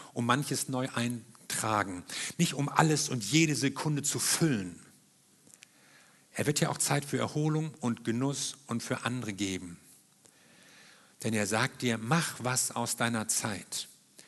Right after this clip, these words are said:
Nutze sie in guter Weise. Nutze Gelegenheiten, die Gott dir gibt.“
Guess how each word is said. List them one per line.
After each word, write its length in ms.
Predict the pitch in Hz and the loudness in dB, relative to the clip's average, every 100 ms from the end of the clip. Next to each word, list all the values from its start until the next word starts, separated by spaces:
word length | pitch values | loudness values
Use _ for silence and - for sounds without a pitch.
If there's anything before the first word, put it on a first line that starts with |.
| - | -16
Nutze 540 | - 127 170 175 - 120 | -4 0 2 2 -2 0
sie 340 | 104 104 95 - - | 0 -2 -4 -8 -6
in 300 | 120 113 - | -4 -4 -6
guter 420 | 135 139 135 123 | -8 -6 -4 -4
Weise. 500 | 107 104 95 98 87 - - - - - | -4 -4 -4 -8 -10 -14 -20 -20 -20 -8
Nutze 440 | 123 175 - - | -2 0 0 -2
Gelegenheiten, 1120 | 123 127 127 147 135 117 - 104 92 98 87 87 - - - | 2 2 4 2 0 -2 -2 -4 -6 -12 -14 -18 -20 -16 -8
die 120 | 107 | -2
Gott 240 | 123 113 | -2 0
dir 100 | 120 | 0
gibt.“ 520 | 104 113 87 - - | 0 -4 -6 -6 -10